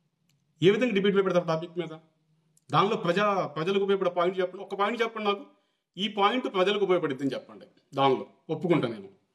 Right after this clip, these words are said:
ఆయన అనలేదు అంటున్నారు, మీరు అన్నారు అంటున్నారు, పోనీ పక్కన పెడతాం. ఒకవేళ అన్నారు అనుకోండి, ఒకవేళ అన్నారు అనుకోండి, తప్పే-, త-, తప్పేంటి దానిలో? ఇప్పుడు నాకు, నా-, నాకు ఒక ఒపీనియన్ ఉంటుంది జగన్మోహన్ రెడ్డి గారి మీద, చంద్రబాబు గారి మీద,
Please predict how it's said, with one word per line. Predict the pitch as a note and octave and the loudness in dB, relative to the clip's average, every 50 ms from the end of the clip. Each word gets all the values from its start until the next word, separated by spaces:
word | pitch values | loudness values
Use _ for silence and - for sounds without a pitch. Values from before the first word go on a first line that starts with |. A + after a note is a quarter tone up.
| _ _ _ _ _ _ _ _ _ _ - | _ _ _ _ _ _ _ _ _ _ 0
ఆయన | D#3 F3 F#3+ | 0 2 2
అనలేదు | F#3 F#3 G3 G#3 G#3 | 2 0 0 0 0
అంటున్నారు, | G3+ G3 E3 F#3 F#3 G3+ | 0 0 0 0 -2 -2
మీరు | B3+ A3 F3 | -4 -4 -4
అన్నారు | D#3+ D3+ D#3 D#3 C#3+ | -4 -2 -4 -4 -6
అంటున్నారు, | C3 A2+ G#2+ G#2 G#2 - - _ - | -6 -10 -12 -16 -20 -20 -20 _ -2
పోనీ | G3+ G3 | -2 0
పక్కన | F3+ D3+ - E3+ E3 | 0 -2 -4 -2 -4
పెడతాం. | D3+ C#3 - - - - _ _ _ _ - F3 | -2 -4 -4 -6 -10 -20 _ _ _ _ -4 -2
ఒకవేళ | G3+ G#3+ C4 C#4 | 2 4 4 4
అన్నారు | A3+ E3+ F#3 A3+ B3 C4+ D4 C#4+ C4 | 4 2 0 0 0 2 2 2 0
అనుకోండి, | A3 A3 G3+ A3 G#3 F#3+ F3+ F3 | -2 -2 -6 -2 -2 -2 -2 -2
ఒకవేళ | E3 D3 C#3 F#3+ G#3+ G#3 | -6 -6 -8 -8 -6 -6
అన్నారు | F3 D#3+ E3+ G3 G#3 G#3 F#3+ | -6 -4 -2 -2 -2 -2 -2
అనుకోండి, | F3+ F3 F3+ E3+ E3 D3 C#3 C#3+ | -4 -4 -6 -8 -8 -8 -10 -14
తప్పే-, | - _ _ _ - G3 G3 G3 F#3 G#3+ A3 A3 A3 - - - - | -18 _ _ _ -12 -10 -8 -6 -2 -2 -4 -4 -6 -12 -16 -14 -10
త-, | F#3 F#3 | -2 0
తప్పేంటి | G3 F#3+ - A#3 A3+ A3+ G3+ | 0 2 2 2 0 2 2
దానిలో? | G3+ G3+ G3 G3 F#3 F#3+ F#3+ F#3+ - - _ _ _ _ _ _ _ _ _ _ _ _ _ | 2 4 4 4 4 2 -2 -8 -12 -16 _ _ _ _ _ _ _ _ _ _ _ _ _
ఇప్పుడు | _ - D#3 F3+ G#3 G3+ D3+ B2+ B2+ - - _ _ - | _ -2 2 2 4 4 2 0 -2 -6 -16 _ _ -2
నాకు, | D3 E3 F#3 F#3 G3+ | 0 0 0 2 0
నా-, | G3+ F3+ E3+ F3 - E3 | 0 2 2 0 0 0
నాకు | E3 F3 G3 F#3 G3 G3+ | 0 0 0 2 2 0
ఒక | F#3+ F3 | 0 0
ఒపీనియన్ | F3 F3+ G#3 G#3 G#3 F#3+ | 0 0 0 2 4 4
ఉంటుంది | F3+ - - C3+ C3 | 2 2 0 -4 -4
జగన్మోహన్ | B2 D3 D3+ D#3+ E3 E3 D#3 D#3 D#3 | -2 0 0 0 2 2 2 2 2
రెడ్డి | C#3+ C3+ - B2+ | 0 -2 0 2
గారి | C3 B2 A2+ | 0 0 0
మీద, | A#2 A#2 A#2 A2+ - D#3 | -4 -10 -10 -8 -4 -2
చంద్రబాబు | D3+ D#3+ D#3+ D#3+ D3+ D3 C#3 | 0 0 2 2 0 0 2
గారి | C3+ C3 A#2+ | 0 0 -2
మీద, | A#2 G#2 | -2 -12